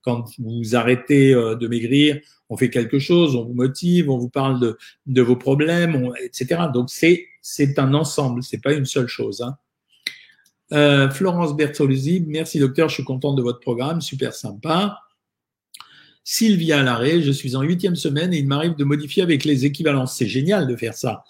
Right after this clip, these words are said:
C'est tout ce que j'attends de toi, Sylvia. Euh, « Je suis à mille deux cents calories, mais le fromage me manque un peu. » Tu peux le récupérer, le fromage, puisque t'as les équivalences. Ah, je te tutoie, t'as soixante-huit ans, mais c'est, euh, mon habitude.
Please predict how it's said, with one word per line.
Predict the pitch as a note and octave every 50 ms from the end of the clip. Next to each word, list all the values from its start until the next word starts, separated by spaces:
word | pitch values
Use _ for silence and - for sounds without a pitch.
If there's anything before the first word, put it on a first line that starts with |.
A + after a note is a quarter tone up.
| _ _ _
C'est | - - D#3+ C#3 - -
tout | - C4 B3
ce | - -
que | - F3
j'attends | D3+ C#3+ D3 C#3+ C#3+ D3 C#3 D3
de | C#3+
toi, | - G3 F3+ D3+ -
Sylvia. | - - - A#2 A2+ A#2 A2+ G#2+ - _ _ _ _ _ _ _ _ _ -
Euh, « | - C3+ C3 C3 C3 B2+ B2+ B2+ A#2+
Je | C3+ D3
suis | C#3+ - - G3
à | E3+
mille | D3 D#3+ F#3+ G3
deux | F3+ E3
cents | - F3+ E3
calories, | D3 - C#3 C3+ C3 D3 F#3 F#3+
mais | F#3 E3+
le | C#3+ C#3
fromage | C#3 - - F3+ F3+ F3 F3+ F#3+ F#3+ E3 D3
me | C#3+ C#3+
manque | D3+ E3 F3+ F3 - E3+
un | D3+ D3 C#3+ - -
peu. » | F3+ G3 G#3+ G3+
Tu | - E3+
peux | - G#3
le | G#3
récupérer, | F#3 F#3 F3+ F3 - F3 G3 F3 F3 G3
le | A3
fromage, | - - F3+ E3 E3 E3+ G#3 A3 - - _ _ _ _ _ _ -
puisque | D#3 E3 C#3+ - - E3+ C#3+
t'as | F3+ E3+
les | E3 D3+ C#3+
équivalences. | D3+ C#3+ - D3+ C#3 C3+ C#3 C#3+ E3 G#3+ G#3+ - - - - _ _ _ _
Ah, | - C#3 C3 B2+
je | -
te | - C#3+
tutoie, | B2 D3 C#3 C#3+ D#3 D#3 D#3+ D#3
t'as | D#3+ C#3 B2+
soixante-huit | - - B2+ - - B2 B2 - C#3 C3+ -
ans, | D#3 D#3+ D#3
mais | C3 G#2+
c'est, | G#2+ - - - A#2+ A2+ A2+ A2+
euh, | A2 A2 A2+ A2+ A2+ A#2
mon | A#2 A#2
habitude. | A#2+ A2+ A#2+ B2 B2+ - F#3 F3